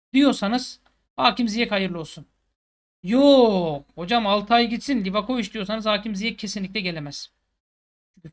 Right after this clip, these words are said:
Ferdi'yi oynatırken mecbur Osayi'yi oynatacaksın. Hani "Mert Müldür oynatayım." diyecek halin yok. Hani benim düşüncem, benim düşünceme göre "Mert Müldür oynatayım." diyecek halin yok. Ha, "Mert Müldür, Ferdi oynatayım, ortada da İsmail oynatayım." desen yine üçüncü bir isim lazım.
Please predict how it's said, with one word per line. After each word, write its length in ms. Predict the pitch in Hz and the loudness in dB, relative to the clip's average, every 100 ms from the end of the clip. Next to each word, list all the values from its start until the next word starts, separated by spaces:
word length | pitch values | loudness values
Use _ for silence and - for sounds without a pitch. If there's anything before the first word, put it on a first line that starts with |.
| - | -2
Ferdi'yi 380 | 196 226 269 | 2 2 0
oynatırken 440 | 269 240 233 208 247 | 2 0 -2 -4 -2
mecbur 300 | 233 214 233 | -2 -2 -4
Osayi'yi 360 | 220 226 233 | -2 0 0
oynatacaksın. 580 | 233 196 170 147 - 247 - _ _ _ _ _ _ | -2 -4 -6 -12 -14 -18 -18 _ _ _ _ _ _
Hani 300 | 165 165 185 _ _ _ - | -12 -10 -12 _ _ _ -2
"Mert 420 | 196 202 - - | 0 0 -6 -8
Müldür 360 | 196 202 196 | -6 -6 -6
oynatayım." 400 | 202 196 190 175 | -2 -2 -2 -6
diyecek 300 | 165 180 185 | -6 -4 -4
halin 300 | 175 156 262 | -4 -4 -2
yok. 300 | 277 185 - _ | -2 -4 -14 _
Hani 180 | - 143 | -16 -12
benim 180 | 156 156 | -10 -10
düşüncem, 560 | 156 180 156 170 170 165 | -8 -8 -8 -8 -8 -6
benim 220 | 190 202 | -6 -6
düşünceme 420 | 180 202 190 202 | -6 -6 -4 -4
göre 260 | 180 143 131 _ _ _ _ _ | -6 -8 -12 _ _ _ _ _
"Mert 220 | - - 190 | -8 -6 -6
Müldür 180 | 180 | -4
oynatayım." 380 | 175 165 160 160 | -4 -6 -8 -10
diyecek 260 | 170 170 165 | -8 -8 -6
halin 160 | 175 | -6
yok. 160 | 233 196 - _ _ - | -4 -6 -12 _ _ -4
Ha, 60 | |
"Mert 340 | 190 226 226 226 | 4 4 4 0
Müldür, 240 | 208 190 | -6 -6
Ferdi 380 | - 220 226 233 | 0 2 2 0
oynatayım, 380 | 220 196 185 190 | -2 -2 -4 -2
ortada 320 | 208 190 208 | -4 -6 -6
da 60 | |
İsmail 380 | 214 - 214 214 | -6 -4 -2 0
oynatayım." 340 | 220 196 196 175 | 0 -4 -6 -8
desen 260 | 170 220 | -8 -8
yine 200 | 208 220 | -6 -6
üçüncü 360 | 202 - 196 185 | -6 -8 -8 -8
bir 80 | 175 | -10
isim 260 | 156 190 | -6 -6
lazım. 360 | 180 165 208 | -4 -6 -8